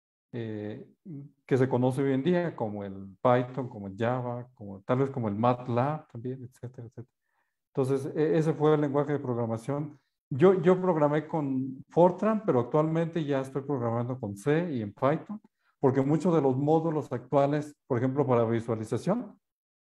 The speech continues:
y para hacer el análisis de da-, de datos son muy, mucho más amigables con esos lenguajes de programación, porque ya hay más librerías, etcétera. Pero sí se pueden hacer con,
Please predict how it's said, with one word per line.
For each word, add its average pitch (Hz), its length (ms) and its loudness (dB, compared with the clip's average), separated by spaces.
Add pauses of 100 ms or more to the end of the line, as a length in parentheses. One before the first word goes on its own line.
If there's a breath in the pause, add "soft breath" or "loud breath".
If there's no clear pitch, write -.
(240)
y 131 80 -4
para 127 200 6
hacer 127 160 2
el 156 80 4
análisis 151 420 2
de 156 80 -2
da-, 156 380 2
de 147 160 2
datos 147 300 2
son 147 140 -2
muy, 151 160 -2
mucho 135 360 -4
más 127 140 0
amigables 127 560 0
con 120 180 -8
esos 117 180 -8
lenguajes 107 380 -10
de 104 80 -12
programación, 104 540 -8
porque 123 180 0
ya 123 80 6
hay 131 60 4
más 131 180 4
librerías, 123 760 -4
etcétera. - 380 -18 (680)
Pero 160 140 2
sí 196 140 2
se 185 80 2
pueden 180 220 4
hacer 170 300 0
con, 151 300 -4